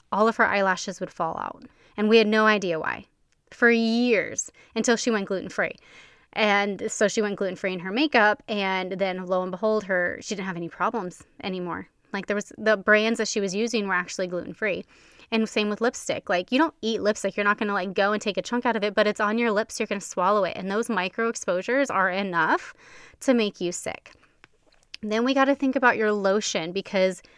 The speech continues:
we do lick our fingers when we eat and things like that. So, um, you need to make sure that your body lotion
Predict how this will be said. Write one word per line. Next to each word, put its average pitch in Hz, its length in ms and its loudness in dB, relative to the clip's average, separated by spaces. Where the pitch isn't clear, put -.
we 240 160 4
do 339 240 6
lick 202 260 0
our 196 100 2
fingers 180 560 -6
when 185 300 -6
we 180 100 -4
eat - 520 -8
and 196 180 -6
things 202 360 -2
like 196 160 -4
that. 175 300 0
So, 208 440 2
um, 202 400 2
you 220 140 2
need 226 260 2
to 254 60 0
make 240 140 0
sure 202 180 -4
that 185 120 -6
your 180 120 -4
body 220 360 -2
lotion - 580 -6